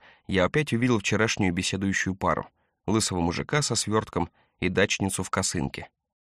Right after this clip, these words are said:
Когда я возвращался, к ним присоединились ещё двое. Усатый дядька, тоже, видимо, огородник, жилистыми руками он опирался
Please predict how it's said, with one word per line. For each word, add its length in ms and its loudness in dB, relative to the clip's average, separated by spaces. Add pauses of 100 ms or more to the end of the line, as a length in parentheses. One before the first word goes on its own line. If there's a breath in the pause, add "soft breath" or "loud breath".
(240)
Когда 300 0
я 80 4
возвращался, 720 0 (340 soft breath)
к 40 -8
ним 200 2
присоединились 800 2
ещё 220 0
двое. 420 -2 (300)
Усатый 400 -2
дядька, 420 0 (300)
тоже, 260 0
видимо, 320 2
огородник, 640 0 (240)
жилистыми 480 0
руками 400 2
он 120 2
опирался 520 0